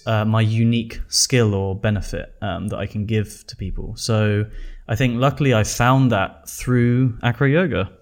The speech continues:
per-, uh, personally, or yoga teaching. Um, it gives me a huge sense of, sense of fulfillment to share something directly with people and see what they get out of it, see their benefits that they receive back from it. Um,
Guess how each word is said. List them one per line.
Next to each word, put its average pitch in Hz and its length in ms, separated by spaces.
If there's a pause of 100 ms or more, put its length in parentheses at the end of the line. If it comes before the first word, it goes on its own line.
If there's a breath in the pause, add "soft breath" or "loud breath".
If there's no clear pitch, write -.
(120)
per-, 110 140
uh, 104 120
personally, 107 400
or 107 160
yoga 127 260
teaching. 87 560
Um, 104 560 (560 soft breath)
it 117 40 (120)
gives 135 200
me 131 80
a 120 40 (180)
huge 156 360
sense 127 240
of, 113 200
sense 123 440
of 107 80
fulfillment 120 560 (880)
to 135 60
share 139 320
something 135 300
directly 120 500
with 135 140 (120)
people 156 220 (200)
and 120 200
see 147 720
what 123 240 (180)
they 120 280 (120)
get 120 140
out 107 120
of - 120
it, - 100
see 117 200
their 113 140 (120)
benefits 107 400
that - 140
they 107 100
receive 104 360
back 104 220
from - 180
it. - 80 (640 soft breath)
Um, 101 680